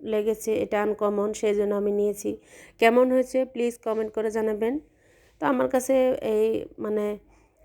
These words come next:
পাখি বা এই কালারটা খুবই ভালো লেগেছে, যেহেতু টেবিলে থাকবে, আহ, ভালোই লেগেছে। জানি না আপনাদের কাছে কেমন লেগেছে, অবশ্যই কিন্তু আমাকে কমেন্ট করে জানাবেন আপুরা। স-,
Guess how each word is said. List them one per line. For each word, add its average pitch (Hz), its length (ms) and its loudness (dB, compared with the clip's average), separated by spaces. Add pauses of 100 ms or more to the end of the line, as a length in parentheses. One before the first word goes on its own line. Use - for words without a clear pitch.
পাখি 214 400 0
বা 214 160 2
এই 214 80 2
কালারটা 208 720 0 (300)
খুবই 214 200 0
ভালো 208 300 -2
লেগেছে, 208 540 -2 (260)
যেহেতু 220 360 -2
টেবিলে 220 420 -2
থাকবে, 226 680 -2 (600)
আহ, 196 460 -2
ভালোই 208 520 0
লেগেছে। 208 640 -2 (680)
জানি 226 260 4
না 247 160 -4
আপনাদের 214 340 -4
কাছে 214 280 -8
কেমন 208 320 -2
লেগেছে, 202 420 -2
অবশ্যই 208 400 -4
কিন্তু 233 280 -6
আমাকে 214 300 -2
কমেন্ট 208 380 -4
করে 202 200 -2
জানাবেন 202 400 -2
আপুরা। 202 380 -4 (1700)
স-, 277 360 2